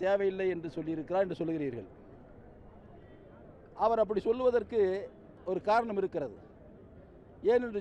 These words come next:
சொன்னால், இந்த போதைப் பொருளுடைய ஊற்றுக்கண்ணே எங்கே இருக்கிறது என்று சொன்னால், குஜராத்தில் தான் இருக்கிறது. குஜராத்தை ஆட்சி செய்கின்றவர்கள் யார்?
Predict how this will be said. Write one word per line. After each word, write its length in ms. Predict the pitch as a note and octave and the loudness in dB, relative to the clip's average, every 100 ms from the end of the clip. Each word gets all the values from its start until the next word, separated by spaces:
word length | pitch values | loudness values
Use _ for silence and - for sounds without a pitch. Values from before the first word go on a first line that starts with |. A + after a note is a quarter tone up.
| G3+ | -4
சொன்னால், 420 | G#3 A3+ F3 E3 - - - - - - - - - - F#3+ | -2 0 0 0 -6 -18 -20 -20 -20 -20 -20 -20 -20 -14 -8
இந்த 160 | G#3 G#3 F#3 D#3 | 4 4 4 2
போதைப் 460 | G3+ C#4 D4+ D#4 - | 0 0 0 -4 0
பொருளுடைய 460 | A#3+ A#3 A3+ A3 G3+ E3+ C3+ - - - - - - G#3 | 0 0 -4 0 2 2 -2 -8 -20 -20 -20 -20 -12 -6
ஊற்றுக்கண்ணே 600 | D#4 - C#4+ G#3+ A#3+ B3 A#3+ | -6 -6 -8 -2 0 2 2
எங்கே 160 | G#3+ A3 | 2 0
இருக்கிறது 280 | G#3+ G#3 G3 | 0 -2 -2
என்று 140 | F3+ F3+ F#3+ | -2 -4 -4
சொன்னால், 360 | F#3 G#3 D#3 C3 - - - - - - - | -2 0 0 -4 -16 -20 -20 -20 -20 -18 -8
குஜராத்தில் 520 | A3 C#4 C#4+ A3 G#3+ | -2 4 4 4 0
தான் 140 | A3+ G3+ | 0 0
இருக்கிறது. 360 | F3 D3 G#2+ - - - - - - - - - - - - - - | -2 -6 -10 -14 -20 -20 -20 -20 -20 -20 -20 -20 -20 -20 -20 -16 -8
குஜராத்தை 480 | A#3 D4 D4 - A#3 | 0 4 4 4 4
ஆட்சி 180 | A#3+ - | 4 2
செய்கின்றவர்கள் 500 | B3+ A#3 A3 G3 G3+ | -6 -2 -2 0 4
யார்? 160 | G3 | 4